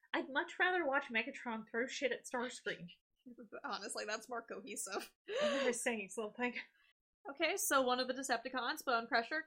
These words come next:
Speaker 2: catches up with the bots, and Optimus transforms into robot mode to protect the others.
Speaker 1: He just seems like such an asshole here. They're literally fighting on a highway. There are so many people that must die here.
Speaker 2: Yeah.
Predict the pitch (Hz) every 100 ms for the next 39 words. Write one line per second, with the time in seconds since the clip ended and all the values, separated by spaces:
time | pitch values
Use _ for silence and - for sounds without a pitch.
0 | 294 247 247 226 220 233 214 196 220 302
1 | 247 226 220 254 285 277 - 311 311 -
2 | 339 320 320 320 339 320 330 359 320 302
3 | 294 277 - 294 294 - 247 202 285 427
4 | 427 440 - - - - - - 349 571
5 | - 719 - 622 - 453 427 480 320 330
6 | - 453 453 480 480 453 370 349 370 427
7 | 415 403 359 349 349 320 302 277 285 254
8 | 208 208 254 285 277 302 320 311 349 320
9 | 330 294 285 240 262 262 254 269 254 220
10 | 165 - _ _ _ _ _ - 240 240
11 | 277 349